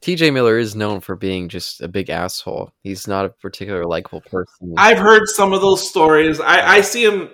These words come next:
Speaker 2: I see both sides. I've seen both sides, so I don't know where the real man is in the middle between the bad stories and the sincere stories.
Speaker 1: And he might just be one of those people who thinks that being an asshole is funny, so he does it for his,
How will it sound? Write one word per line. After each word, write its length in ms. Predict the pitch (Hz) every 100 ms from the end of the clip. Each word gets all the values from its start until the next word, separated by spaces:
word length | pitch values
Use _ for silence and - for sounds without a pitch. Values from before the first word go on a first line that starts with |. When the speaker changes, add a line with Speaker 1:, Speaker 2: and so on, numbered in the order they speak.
| -
Speaker 2:
I 120 | 175
see 160 | 180 214
both 280 | 156 151 151
sides. 360 | - 139 135 143
I've 140 | 160
seen 200 | - 202
both 240 | 160 151
sides, 320 | - 139 135 131
so 60 |
I 80 | 135
don't 220 | 147 147
know 280 | 139 135 135
where 200 | 127 131
the 100 | 123
real 240 | 117 127 120
man 280 | 120 120
is 320 | 120 120 113 - _ _ _ -
in 100 | 131
the 80 |
middle 540 | 113 113 113 104 123 _ _ _
between 380 | - 127 143 131
the 80 | 117
bad 240 | 117 127
stories 680 | 123 - 135 131 123 123 113
and 240 | - 117
the 100 | 117
sincere 480 | 107 - 110 - 117
stories. 680 | 110 - 104 101 107 110 - _ _ _ _ _ _ _ _ _ _ _ _ _
Speaker 1:
And 140 | 113 110
he 140 | 135
might 200 | 143 143
just 160 | 131 -
be 80 |
one 120 | 120 110
of 80 |
those 140 | 104 -
people 340 | - 92 104
who 360 | 98 98 92 85 _ _ _
thinks 240 | - 101 -
that 120 | 90
being 200 | 98 90
an 60 | 80
asshole 380 | 87 - 98
is 120 | 82 -
funny, 320 | 95 98 107
so 160 | -
he 80 | 82
does 240 | 82 85 92
it 100 | -
for 220 | - 87
his, 280 | 76 -